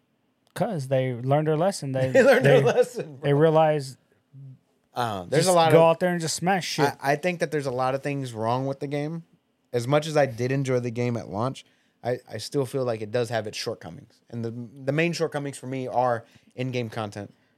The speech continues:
Speaker 1: Right, but you have
Speaker 2: 'Cause,
Speaker 1: to
Speaker 2: like, once
Speaker 1: understand, it's still a new game.
Speaker 2: Sure. For
Speaker 1: Right.
Speaker 2: sure.
Speaker 1: Like, it took fucking years before Path of Exile got to the point it is now.
Speaker 2: Correct.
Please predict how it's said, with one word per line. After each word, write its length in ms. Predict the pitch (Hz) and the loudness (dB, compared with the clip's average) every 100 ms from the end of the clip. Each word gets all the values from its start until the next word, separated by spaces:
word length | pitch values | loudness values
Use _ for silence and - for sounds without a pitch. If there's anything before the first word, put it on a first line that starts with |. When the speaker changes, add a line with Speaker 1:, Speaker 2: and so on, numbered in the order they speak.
| _ | _
Speaker 1:
Right, 280 | 185 196 135 | -2 0 0
but 120 | 151 139 | -2 2
you 80 | 165 | 4
have 100 | 180 | 6
Speaker 2:
'Cause, 80 | 143 | 4
Speaker 1:
to 20 | |
Speaker 2:
like, 60 | 156 | 4
once 100 | 175 | 4
Speaker 1:
understand, 160 | 160 | 4
it's 160 | 147 143 | 2 -2
still 340 | - 202 185 | 0 2 4
a 40 | 160 | 4
new 180 | 156 147 | 4 4
game. 300 | 147 131 113 - | 2 0 -4 -8
Speaker 2:
Sure. 360 | - 202 110 _ _ _ _ _ _ _ - | 0 0 0 _ _ _ _ _ _ _ -2
For 80 | 147 | 2
Speaker 1:
Right. 60 | |
Speaker 2:
sure. 200 | 139 120 - _ - | 2 -2 -8 _ 0
Speaker 1:
Like, 360 | 143 147 - - | 2 2 0 0
it 180 | 160 | 0
took 240 | - 190 - _ _ | 2 0 0 _ _
fucking 480 | 190 180 175 160 156 | 0 0 0 -2 2
years 320 | 175 190 175 | 4 4 4
before 280 | 151 143 160 | 2 0 0
Path 240 | 147 160 151 | 2 2 2
of 80 | |
Exile 300 | 147 147 156 143 | -2 0 0 4
got 220 | 143 143 | 2 2
to 60 | |
the 80 | 135 | -6
point 220 | - 151 143 | -6 -4 -4
it 100 | 131 | -6
is 140 | 117 | -6
now. 260 | 120 143 131 | -4 -4 -4
Speaker 2:
Correct. 480 | - 151 143 - | 0 0 0 -6